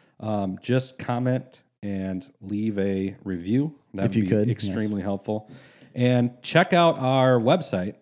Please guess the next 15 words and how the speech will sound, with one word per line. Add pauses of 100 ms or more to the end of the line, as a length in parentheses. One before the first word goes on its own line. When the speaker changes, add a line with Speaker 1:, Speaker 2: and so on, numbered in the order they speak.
Speaker 1:
um,
which
currently
is
snarfcomics
dot
com.
That's
gonna
be
changing
to
snarftalk
dot
com.